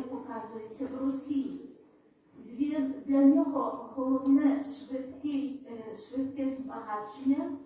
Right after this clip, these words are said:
і ставка на фіз-, фізичну силу. От такі ваші однолітки там за кордоном.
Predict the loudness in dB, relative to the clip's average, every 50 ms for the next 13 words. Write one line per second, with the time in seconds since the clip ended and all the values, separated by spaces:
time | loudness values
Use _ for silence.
0 | -16 _ _ _ _ -2 0 0 0 -4 -6 -6 -6 -6 -6 -8 -6 -6 -2 0
1 | 0 0 0 -2 -6 -6 -8 -12 -16 -20 -20 -18 -12 -12 -10 -8 -6 -6 -6 -6
2 | -6 -4 -4 -2 -2 -4 -6 -8 -8 -8 -8 -8 -8 -10 -12 -16 -18 -20 _ _
3 | _ -8 -8 -6 -8 -8 -8 -8 -8 -8 -10 -10 -6 -4 -2 0 0 0 -2 -6
4 | -10 -14 -16 -20 _ _ _ -10 -8 -6 -6 -6 -6 -6 -8 -8 -8 -6 -6 -8
5 | -8 -8 -10 -8 -8 -8 -6 -8 -8 -8 -8 -12 -12 -6 -4 -4 -4 -4 -8 -12
6 | -16 _ -10 -10 -8 -8 -10 -12 -14 -16 -18 _ -20 -18 -18 -14 -10 -8 -8 -6
7 | -6 -8 -10 -12 -12 -12 -12 -12